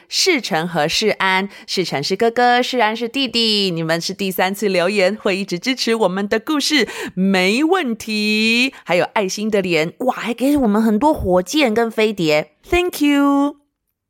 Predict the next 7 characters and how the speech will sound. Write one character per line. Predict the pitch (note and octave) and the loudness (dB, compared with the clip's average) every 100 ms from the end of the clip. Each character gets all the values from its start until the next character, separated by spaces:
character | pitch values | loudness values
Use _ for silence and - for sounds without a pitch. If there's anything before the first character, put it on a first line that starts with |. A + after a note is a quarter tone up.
| _ - | _ -2
再 | E4 D4+ | 2 4
来 | A#3 F#3+ | 4 2
是 | F#3+ A3 F#3+ - _ | 0 0 -2 -4 _
郭 | - D#4 D4+ D4+ D4+ D4 | 0 2 4 4 4 0
圈 | - G#3+ | -4 -2
圈 | G#3 G#3+ G3+ G#3 | 0 0 0 -2
家， | - G3+ F#3+ F#3+ F#3+ | -2 2 2 2 0